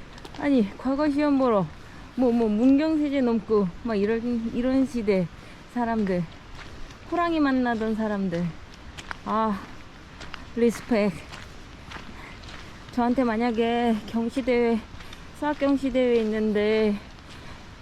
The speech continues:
피레네 산맥 넘어가서 봐야 된다고 하면 저 그냥 경시대회 포기할래요. 그냥,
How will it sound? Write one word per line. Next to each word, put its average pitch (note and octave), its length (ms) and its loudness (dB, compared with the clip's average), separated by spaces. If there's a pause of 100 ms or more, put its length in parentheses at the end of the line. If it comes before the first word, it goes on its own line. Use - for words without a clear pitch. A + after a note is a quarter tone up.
피레네 D4 400 6
산맥 C4+ 360 2
넘어가서 G#3+ 720 0
봐야 G3+ 280 0
된다고 G3+ 460 0
하면 G3 560 0
저 F#3 220 -2 (720)
그냥 F#3 420 0
경시대회 F#3+ 440 0
포기할래요. G3 640 -2 (720)
그냥, F#3+ 720 2